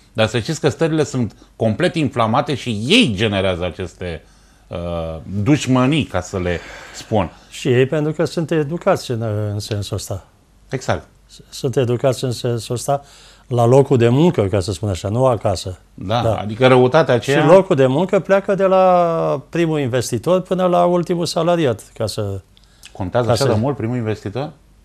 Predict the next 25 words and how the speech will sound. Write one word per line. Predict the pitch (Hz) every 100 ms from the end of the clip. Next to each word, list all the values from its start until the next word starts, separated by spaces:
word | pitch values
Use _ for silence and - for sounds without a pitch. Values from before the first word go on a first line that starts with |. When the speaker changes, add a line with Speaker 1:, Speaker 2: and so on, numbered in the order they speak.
| _ -
Speaker 2:
Păi | 110
cum | -
contează | 113 113 101 117 110
când | 120 117 117 123
el | 127
e |
totul? | 123 101 - 90 _ _ 139 - - _ _ _ _ _ _ - - - - -
Speaker 1:
Da, | 165 151 151 - - -
și | -
oamenii | 131 170 156 143
de | 135
sub | 123 120 101
ei | 117 147 180 165 - - - -
care | - 123 131 127 127 123 104 - _ _ _ - - - - - _ - _ -
fac | 165 160
ce | - 135
fac | 156 170
și | - 135
uite, | 139 123 123
ne | 120 120
uităm, | 120 113 151 143
uh, | 131 127 117 110
domnule | 107 117 113 110 107 101 101 98 98 92
Dridea, | 101 127 120 113
la | 107 107 101 98